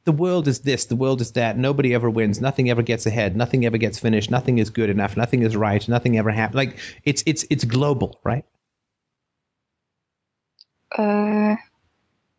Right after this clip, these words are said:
Speaker 2: hmm. Okay.
Speaker 1: Well, it's, it's, I,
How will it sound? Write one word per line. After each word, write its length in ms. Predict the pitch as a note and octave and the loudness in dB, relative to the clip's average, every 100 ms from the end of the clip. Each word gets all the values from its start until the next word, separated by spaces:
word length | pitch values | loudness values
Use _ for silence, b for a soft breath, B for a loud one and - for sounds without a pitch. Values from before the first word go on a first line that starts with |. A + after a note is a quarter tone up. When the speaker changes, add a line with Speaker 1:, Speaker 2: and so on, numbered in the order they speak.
| _ _ _ - | _ _ _ -6
Speaker 2:
hmm. 220 | B3 D4+ - _ _ _ _ _ _ _ _ _ _ _ _ _ _ _ _ - | -4 -2 -6 _ _ _ _ _ _ _ _ _ _ _ _ _ _ _ _ -2
Okay. 380 | A3+ G#3 C4 _ _ _ _ _ | 0 0 -2 _ _ _ _ _
Speaker 1:
Well, 260 | - A#2 A#2+ | -2 0 0
it's, 140 | B2 - | -2 0
it's, 300 | B2+ - B2+ | -2 -2 -2
I, 380 | B2 C3+ B2+ | 0 0 0